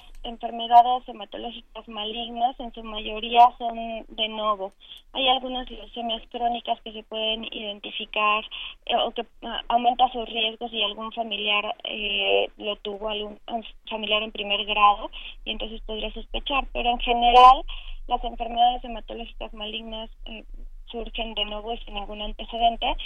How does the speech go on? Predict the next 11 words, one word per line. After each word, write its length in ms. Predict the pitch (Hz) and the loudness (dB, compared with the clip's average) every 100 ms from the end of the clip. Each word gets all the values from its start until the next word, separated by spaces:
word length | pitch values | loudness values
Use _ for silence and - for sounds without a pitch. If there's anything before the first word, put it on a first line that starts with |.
| - - - - - | -10 -14 -14 -14 -12
excepto 400 | 254 262 - 247 | -4 -2 2 2
que 100 | 240 | 6
hayas 160 | 240 | 4
tenido 260 | 226 226 220 | 2 -6 -4
algún 220 | 214 226 | -6 -8
tipo 220 | - - | -14 -10
de 80 | 214 | -10
quimioterapia 880 | - 202 202 214 233 233 233 233 220 | -10 -12 -10 6 10 12 10 2 -8
o 60 | 214 | -8
radioterapia 600 | 208 202 - 202 202 202 | -10 -12 -6 -6 -4 -8
previamente. 640 | 208 202 202 214 214 - | -4 -2 -2 -4 -10 -12